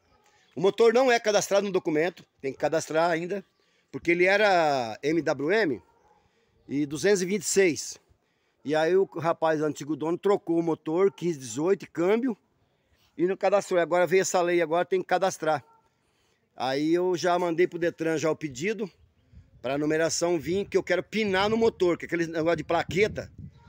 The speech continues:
aquelas plaquetas arranca. Muitos caminhões antigos já não tem mais aquelas plaquetas. Então eu quero pinar o número do motor antigo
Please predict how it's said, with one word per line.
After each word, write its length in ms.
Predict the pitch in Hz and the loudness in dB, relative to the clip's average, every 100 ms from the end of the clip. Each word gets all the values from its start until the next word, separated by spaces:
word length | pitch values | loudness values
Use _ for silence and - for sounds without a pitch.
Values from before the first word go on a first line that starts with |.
| - - | -20 -10
aquelas 220 | - 151 | -4 -4
plaquetas 440 | - 170 185 185 160 | -2 -2 0 -2 0
arranca. 380 | 165 185 107 - - 120 147 | 0 0 -2 -16 -10 -8 -6
Muitos 280 | 151 190 - | -4 -6 -2
caminhões 260 | 185 175 | 0 0
antigos 180 | 160 139 | -2 -2
já 60 | 185 | -4
não 80 | |
tem 100 | 180 | 0
mais 120 | 175 175 | -2 0
aquelas 180 | 156 | -4
plaquetas. 480 | - 147 - 117 _ _ _ _ | -4 -6 -4 -10 _ _ _ _
Então 120 | - 143 | -4 -2
eu 40 | |
quero 180 | 160 165 | 0 -2
pinar 380 | - 190 170 165 | 0 0 2 2
o 80 | |
número 220 | 160 165 147 | 2 0 -4
do 80 | |
motor 340 | 151 151 156 156 | -2 -4 0 0
antigo 500 | 151 - 233 220 | -2 -2 -4 -4